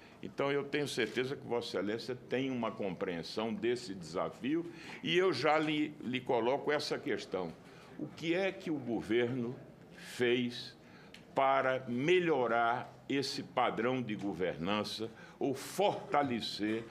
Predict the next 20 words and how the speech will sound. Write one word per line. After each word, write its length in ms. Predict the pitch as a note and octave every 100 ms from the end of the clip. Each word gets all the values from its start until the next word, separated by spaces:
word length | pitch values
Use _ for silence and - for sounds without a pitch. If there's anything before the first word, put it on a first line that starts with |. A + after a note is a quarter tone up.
| - -
a 100 | A#2
governança 800 | G#2 B2+ G#2+ G2 F#2 G#2+ A2 G2+
dessa 420 | E2+ G#2 A2+ -
agenda, 520 | E2 D#2 F#2 G2 G2 G2+ - - -
de 160 | F#2+ A#2
modo 380 | A2+ C3+ A#2+ A#2+
a 100 | C3
elevar 1000 | D#3+ D3+ A2 D#2+ F#2+ G#2+ G#2+ - - -
o 120 | B2
desempenho 720 | A#2 - A2 A#2+ F#2 B2+ C3
da 200 | A#2 A2+
coordenação, 1300 | G#2+ - F3 G3 C#3 C3 C3 A2+ F2+ - - F#2+ G2+ G#2 - - -
já 420 | F2 - C3+ C#3+ C#3+
que 320 | - A#2+ G#2+
é 80 | B2
uma 200 | B2 G2
agenda 440 | E2 G#2 A2+ G#2
dispersa 960 | G2+ C3 B2+ - - A#2 A#2 A2+ - A2+ A2 - - -
por 160 | D#3 C#3+
excelência? 760 | C3 - G#2 F2 D#2 - -